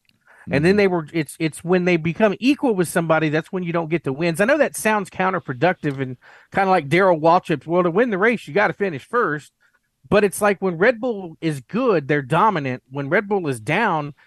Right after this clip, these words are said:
Speaker 1: they've never gone head-to-head with
Speaker 2: I know.
Speaker 1: anybody except for Mer-, Mercedes a couple of years ago. That was it.
Speaker 2: A-,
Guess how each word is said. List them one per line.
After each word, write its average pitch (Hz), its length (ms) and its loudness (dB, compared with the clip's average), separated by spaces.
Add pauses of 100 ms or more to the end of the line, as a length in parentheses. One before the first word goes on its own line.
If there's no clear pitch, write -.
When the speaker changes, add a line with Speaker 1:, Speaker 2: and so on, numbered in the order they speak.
(160)
Speaker 1:
they've 190 160 2
never 233 240 2
gone 214 200 2
head-to-head 202 580 2
with 311 80 0
Speaker 2:
I - 100 0
know. - 100 0
Speaker 1:
anybody 160 340 0
except 202 400 -2
for 208 100 0
Mer-, 175 220 -4
Mercedes 185 600 -2
a 165 60 -6
couple 190 260 -2
of 180 60 -4
years 254 240 -8
ago. 151 160 -6
That 202 160 -2
was 165 160 -8
it. 302 340 -4
Speaker 2:
A-, 160 160 -6